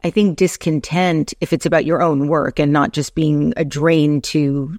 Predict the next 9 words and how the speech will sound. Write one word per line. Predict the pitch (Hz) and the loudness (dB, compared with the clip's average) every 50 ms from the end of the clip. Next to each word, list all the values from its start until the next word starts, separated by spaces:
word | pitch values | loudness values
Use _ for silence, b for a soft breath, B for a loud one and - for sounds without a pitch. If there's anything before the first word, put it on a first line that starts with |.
| - | -6
your | - - 147 | -2 -2 -2
friends | - - - 185 170 156 160 156 156 147 - | -2 -2 -2 0 0 2 2 2 0 0 0
or | 147 | -2
family, | 139 - - 147 151 156 156 151 139 - - - 156 - _ _ _ - _ _ _ _ - _ _ | -2 0 0 0 2 2 2 0 0 -2 -2 -4 -6 -10 _ _ _ -20 _ _ _ _ -20 _ _
then | - 190 175 165 190 180 | -6 -4 0 2 2 2
I | 175 170 165 | 2 2 0
think | 151 - - 170 160 156 147 - - - - _ _ _ _ _ _ _ _ _ | -2 -2 -2 0 0 0 -2 -6 -10 -18 -20 _ _ _ _ _ _ _ _ _
it's | - 165 160 - - | -2 -2 0 0 -2
about | 151 - 151 147 147 139 139 143 - - _ | 0 2 0 2 2 2 2 0 -2 -4 _